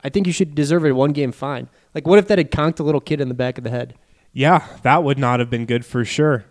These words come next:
Speaker 1: Can't be
Speaker 2: Um,
Speaker 1: doing that. That's petulant behavior.
Speaker 2: Here's Kyrie Irving's quote from that night. Quote, "I don't wanna make a big deal out of it." He's talking about throwing the ball in the crowd. "Obviously, I was pissed off at the game. The ball deserves to go in the crowd after a bull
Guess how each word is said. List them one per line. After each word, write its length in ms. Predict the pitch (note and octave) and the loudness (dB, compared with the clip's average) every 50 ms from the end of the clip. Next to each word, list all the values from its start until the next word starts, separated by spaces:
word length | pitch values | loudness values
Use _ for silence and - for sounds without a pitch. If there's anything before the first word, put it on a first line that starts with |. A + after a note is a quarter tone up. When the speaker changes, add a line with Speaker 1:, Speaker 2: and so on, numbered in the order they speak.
| _ _ _ _ - | _ _ _ _ -6
Speaker 1:
Can't 260 | B2 A#2 C4 D#4 D#4 | -2 2 4 6 6
be 60 | D#4 | 6
Speaker 2:
Um, 60 | - | 6
Speaker 1:
doing 220 | - D4 D#4+ C#4+ F3 | 6 4 4 4 4
that. 160 | B2+ - - | 2 -2 -2
That's 160 | D#3+ D3 - | -4 -4 -2
petulant 500 | - - G3+ G#3+ - - A3+ G3 G3 F#3 | 2 4 4 6 6 6 4 4 4 2
behavior. 500 | E3+ D#3 D#3+ F3 F3+ D#3 C#3 A#2 A2 - _ _ _ _ _ _ _ _ _ _ | 0 2 2 2 0 0 -2 -6 -8 -8 _ _ _ _ _ _ _ _ _ _
Speaker 2:
Here's 340 | _ - E3+ F3+ F#3+ F#3 - | _ 4 6 6 6 6 4
Kyrie 420 | - - F3+ E3 E3 E3 D3 C#3+ C#3 | 0 -2 2 4 4 4 4 2 2
Irving's 600 | C#3+ D3 C3+ C#3+ C#3+ C#3 C#3 C#3 C3 A#2+ - - | 0 0 -2 -2 -4 -4 -2 -4 -4 -6 -8 -10
quote 520 | - - - C3+ B2+ C3 C#3+ - - - | -8 -4 2 4 4 4 4 2 -2 -8
from 260 | - - C3+ C3 C3 | -6 -4 -2 -2 0
that 260 | C3 B2 B2+ C3 - | 0 0 0 -2 -4
night. 400 | C3+ C3 B2+ B2 B2+ B2+ C3+ - _ - _ _ _ _ _ | -4 -2 -2 0 0 0 -2 -4 _ -20 _ _ _ _ _
Quote, 400 | - - F#3 F#3 F#3 G3 F#3+ - - | 0 4 8 8 8 6 4 0 0
"I 100 | C#3 D#3+ | 4 6
don't 180 | F3+ G#3+ A3+ F#3 | 6 6 6 6
wanna 160 | F3+ F3+ F3+ | 4 4 6
make 220 | F3+ F3+ F3+ - | 6 4 4 4
a 40 | E3+ | 2
big 300 | D3+ C3+ D#3 C#3 C3 B2+ | -2 -2 -2 -2 -4 -6
deal 240 | B2+ D3+ E3+ F3 E3 | -4 0 2 2 4
out 160 | D#3 D#3+ D#3 | 4 2 0
of 140 | D#3+ D3 D#3+ | 0 0 0
it." 280 | D#3+ D#3+ D#3+ - _ _ _ _ | 0 -2 -2 -6 _ _ _ _
He's 180 | - C3+ B2 | -8 -8 -6
talking 380 | - D3+ C3+ C3+ B2+ - D3+ C3 | -2 0 0 0 0 -2 -6 -6
about 360 | B2 B2+ B2 B2 B2 - _ | -4 -2 -2 -2 -4 -6 _
throwing 280 | - C3+ B2+ B2+ B2+ B2 | -4 -2 -2 -2 -2 -4
the 60 | A#2 | -6
ball 420 | A#2 A2+ A2+ A#2 A#2 A#2 A#2 A#2+ | -6 -4 -4 -2 0 0 -2 -4
in 140 | - B2 A#2 | -6 -8 -12
the 80 | A2 G#2 | -12 -10
crowd. 480 | - - B2+ A#2+ A#2+ A#2+ B2 B2 B2+ - _ _ _ _ _ _ _ _ - | -8 -6 -6 -4 -2 -2 -4 -4 -6 -10 _ _ _ _ _ _ _ _ 0
"Obviously, 560 | D3+ F3 F3+ E3+ G3+ F#3+ - - E3+ E3 D3+ | 2 2 2 2 0 -2 -2 -4 -4 -2 0
I 120 | D3 C#3+ | 0 2
was 160 | C#3 C3+ B2+ | 0 0 -2
pissed 360 | - - - E3+ D3+ - - D3+ | -4 -4 -2 -2 -2 -2 0 0
off 240 | C#3+ C#3+ C#3 - | 2 2 0 -2
at 120 | D3 - - | -6 -12 -12
the 60 | B2+ | -10
game. 460 | A2+ C3 B2 B2 B2 A#2+ A#2 A#2+ A#2+ - _ _ _ _ _ _ _ _ _ - | -6 -4 -4 -4 -2 -4 -4 -6 -8 -10 _ _ _ _ _ _ _ _ _ -10
The 80 | C3 C3 | -8 -2
ball 300 | - E3 F3+ G#3+ A3 F#3+ | 2 6 6 6 6 4
deserves 420 | F#3 E3 D3 E3+ F3 F3 E3+ - | 2 -2 2 2 4 4 2 0
to 100 | - D#3+ | -4 -2
go 200 | D3 D#3 D#3+ D#3+ | 2 2 4 4
in 80 | D#3 D3+ | 4 2
the 80 | C#3+ C#3 | 0 -2
crowd 420 | - - C#3+ C3+ C3+ C3 C3 B2+ | -2 0 0 2 2 2 0 0
after 360 | B2+ B2+ B2+ - - C3+ B2 | 0 -2 -2 -2 -2 -2 -2
a 40 | B2 | -2
bull 200 | A#2+ A#2+ A#2 A#2+ | -2 0 2 4